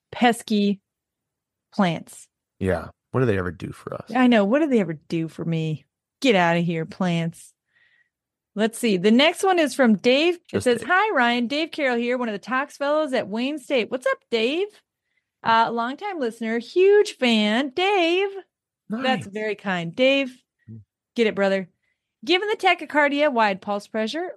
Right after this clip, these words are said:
Speaker 1: love that you picked up on that, vomiting, and respiratory alkalosis, was initially considering a methylxanthine ingestion,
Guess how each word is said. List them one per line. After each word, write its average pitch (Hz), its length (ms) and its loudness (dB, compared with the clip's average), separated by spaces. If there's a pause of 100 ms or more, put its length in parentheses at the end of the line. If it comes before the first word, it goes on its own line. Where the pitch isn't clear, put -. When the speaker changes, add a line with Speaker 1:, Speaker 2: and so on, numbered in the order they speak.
Speaker 1:
love 190 300 0
that 196 140 -4
you - 60 -20
picked 214 240 -4
up 190 160 -4
on 175 80 -2
that, 220 260 0
vomiting, 240 720 2
and 196 180 -2
respiratory 202 360 -2
alkalosis, 185 560 -6
was 196 180 -2
initially 349 560 2
considering 311 560 -2
a 254 60 2
methylxanthine 254 720 0
ingestion, 233 760 -2